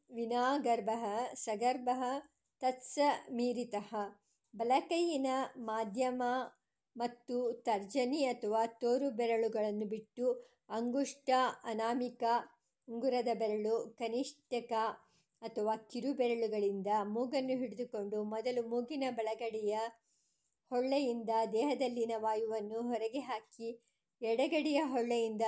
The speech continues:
ನಿಧಾನವಾಗಿ ಪ್ರಾಣವಾಯುವನ್ನು ತೆಗೆದುಕೊಳ್ಳಬೇಕು. ಇದರಿಂದ ದೇಹದಲ್ಲಿರುವ ಎಲ್ಲ ನಾಡಿಗಳನ್ನು ಪ್ರಾಣವಾಯುವಿನಿಂದ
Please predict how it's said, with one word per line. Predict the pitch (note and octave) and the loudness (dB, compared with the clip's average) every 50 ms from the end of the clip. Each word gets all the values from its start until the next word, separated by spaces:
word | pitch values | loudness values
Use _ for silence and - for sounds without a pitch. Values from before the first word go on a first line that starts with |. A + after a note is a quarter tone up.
| A3 | 2
ನಿಧಾನವಾಗಿ | A3 A3+ A3+ A3 A#3+ B3 B3+ B3+ B3+ B3 B3 A#3 A3+ A#3 | 0 0 0 0 2 2 2 2 0 -2 -2 -2 -4 -6
ಪ್ರಾಣವಾಯುವನ್ನು | A3 - A#3+ A#3 G#3+ A3 A#3+ A#3+ A#3+ A#3+ A#3 A3+ A3+ A3 G#3+ G#3+ G#3+ A3+ A#3 A3+ - | -6 -4 -6 -4 -4 -2 -2 0 0 0 0 0 -2 -4 -4 -6 -4 -4 -4 -6 -4
ತೆಗೆದುಕೊಳ್ಳಬೇಕು. | - A3 G3+ G#3 G#3 G#3+ G#3+ - G#3 G3 F#3+ F3+ F#3 F#3+ F3+ F3+ F3+ - - - _ _ _ - - - _ _ _ - | -4 -4 -2 -2 -2 -4 -4 -4 -4 -4 -4 -4 -4 -6 -8 -8 -10 -14 -20 -20 _ _ _ -20 -20 -20 _ _ _ -8
ಇದರಿಂದ | A#3+ A#3+ C#4+ C#4 C#4+ D4 C#4+ C#4+ B3 A#3+ A#3+ B3+ B3 | -2 2 2 2 2 2 0 0 2 4 4 4 4
ದೇಹದಲ್ಲಿರುವ | B3 B3 B3+ C4+ C4+ - D4 C4+ C4 B3+ B3 A#3+ A#3+ A#3 A#3+ G#3+ | 4 2 2 2 2 2 2 0 0 2 0 0 2 2 0 0
ಎಲ್ಲ | G3 G#3+ A3 A3+ A#3+ B3 C4 | 0 -2 -4 -2 -2 -2 0
ನಾಡಿಗಳನ್ನು | B3+ A#3+ A3+ A3+ A3 A#3 A3+ A3+ A3+ A3 G#3+ A3 A3 A3+ A3+ A#3+ A#3+ - _ _ _ _ _ _ _ - | 0 -2 -4 -4 -4 -4 -2 0 0 0 0 -2 -6 -4 -4 -4 -4 -6 _ _ _ _ _ _ _ -8
ಪ್ರಾಣವಾಯುವಿನಿಂದ | A3+ A3 A3+ A3 A3 A3 A3+ A#3 A#3+ B3+ C4+ C4+ C4+ - - C4+ A#3+ A3+ A3+ A#3 B3 B3 A#3+ A#3+ A#3 A3+ A3+ G#3+ G#3 G#3 | -4 -2 0 2 2 2 2 2 2 2 2 2 2 0 0 2 4 4 6 6 4 4 4 2 2 2 0 -2 -2 -2